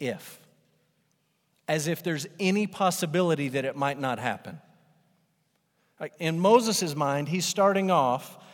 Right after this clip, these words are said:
he's asked his first question, "Who am I? I don't know if I'm really good enough." And then he turns around and it's, "Well, look, if I, if I do this,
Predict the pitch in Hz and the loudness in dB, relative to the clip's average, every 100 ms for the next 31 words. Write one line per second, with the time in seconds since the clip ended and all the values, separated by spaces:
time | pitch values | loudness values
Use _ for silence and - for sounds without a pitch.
0 | - - - _ 135 143 165 185 170 - | -20 -20 -20 _ -4 -2 -2 -4 -6 -4
1 | 165 - 135 120 147 143 277 185 131 156 | -4 -2 -4 -4 -8 -8 -6 -4 -4 -4
2 | 160 208 147 131 139 131 143 131 120 - | -4 -6 -6 -6 -6 -6 -6 -8 -10 -14
3 | 131 123 120 120 123 147 180 220 220 202 | -14 -10 -8 -6 -6 -2 0 0 0 -2
4 | 170 170 165 160 151 143 147 - - - | -2 0 0 0 -2 -2 -6 -12 -16 -4
5 | 254 233 135 - - - - _ _ _ | 0 2 0 0 -12 -20 -20 _ _ _
6 | _ 392 - 165 127 - 214 226 139 180 | _ -4 0 -2 -4 -8 0 0 0 -2
7 | 156 98 104 - - | -2 -8 -8 -8 -8